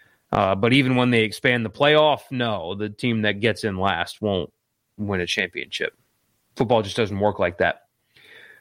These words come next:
Um, there's only five to seven programs that can win a championship on a given year,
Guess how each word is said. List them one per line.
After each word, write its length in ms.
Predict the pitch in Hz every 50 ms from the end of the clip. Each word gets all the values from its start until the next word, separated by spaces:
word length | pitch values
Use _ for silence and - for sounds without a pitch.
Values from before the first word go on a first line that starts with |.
| _ _ -
Um, 560 | 120 113 107 101 98 90 87 80 65 50 - _ _ _
there's 280 | - 123 123 117 113 107
only 280 | 123 110 110 107 104 95 - - _ _ _ _ _ _ -
five 500 | - 127 107 107 110 110 107 107 104 98 98
to 120 | 107 101 - - - _ _ -
seven 540 | - - - 143 120 110 98 110 104 101
programs 540 | 92 - 113 117 110 98 107 101 95 95 95
that 80 | 104 95
can 160 | - 104 101
win 100 | 101 95
a 60 | 90
championship 560 | - - 110 98 90 92 90 - - 95 -
on 80 | 92 87
a 60 | 90
given 280 | 95 101 90 87 85 82
year, 300 | 82 82 - - -